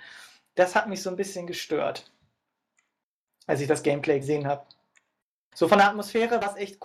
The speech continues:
cool und, äh, äh, echt, echt geil. Irgendwie so hat man sich ein bisschen an die älteren Teile wieder zurückversetzt gefühlt, aber halt, halt dieses, ähm,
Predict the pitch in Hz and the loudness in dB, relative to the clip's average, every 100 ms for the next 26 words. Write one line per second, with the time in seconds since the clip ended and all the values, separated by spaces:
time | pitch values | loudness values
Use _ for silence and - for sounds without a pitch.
0 | 226 240 247 196 196 185 180 175 175 185 | -6 -2 -2 -4 -10 -2 0 0 -2 -6
1 | 190 185 185 180 - _ 185 175 175 185 | -6 -6 -8 -14 -18 _ -14 -4 0 2
2 | 208 202 196 196 190 185 - 170 175 170 | 2 -2 -6 -8 -4 -2 -4 -6 -12 -14
3 | 165 180 170 170 165 - 170 185 185 196 | -14 -14 -10 -6 -6 -6 -4 2 2 2
4 | 196 - - - - 170 - 190 190 175 | -6 -12 -20 -18 -8 -8 -4 -4 -2 -2
5 | 185 185 - 175 185 185 165 170 170 165 | -2 -4 -14 -10 -8 -4 2 2 2 0
6 | 180 180 170 180 175 165 165 165 165 | -4 -4 -8 -8 -8 -10 -10 -10 -14